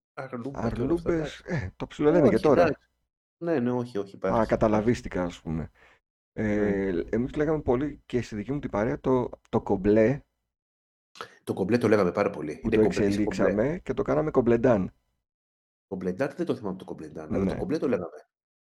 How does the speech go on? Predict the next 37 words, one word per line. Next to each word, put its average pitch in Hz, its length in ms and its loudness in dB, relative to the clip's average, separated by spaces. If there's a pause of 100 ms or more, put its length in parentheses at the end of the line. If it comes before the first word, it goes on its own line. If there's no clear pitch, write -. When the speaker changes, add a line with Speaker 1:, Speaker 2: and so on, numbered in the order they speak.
Speaker 2:
Που 117 100 -2
νομίζω 117 340 2
ότι 127 120 -2
αυτά 156 220 -4
κομπλεντάν 117 560 2
και 113 120 -6
τέτοια 120 300 -4
ήτανε 147 580 -2
επιρροές 110 480 0
από 135 140 -6
το 120 60 -2
Ζουγανέλη. 107 540 0 (1700)
Speaker 1:
Τα 107 100 -10
έλεγε 120 220 -4
το 120 100 -8
«Γεια 113 180 -4
χαραντάν», 101 460 -2
η - 40 -20
Speaker 2:
Ναι, 90 120 -16
Speaker 1:
Ζούγκα. 104 420 -2
Speaker 2:
έκανε 123 400 2
κάτι 101 220 0
τέτοιο 92 680 -4
ο 98 60 -12
Ζουγανέλης, 101 640 -4
οπότε 135 280 0
και 123 80 0
εμείς 135 160 2
τα 139 80 -4
προσαρμόζαμε. 117 640 0
Από 90 100 -2
το 107 60 -8
«Γεια 110 140 -2
χαραντάν» 127 520 0
πήγαμε 127 320 -2
στο 117 120 -8
κομπλεντάν. 110 680 2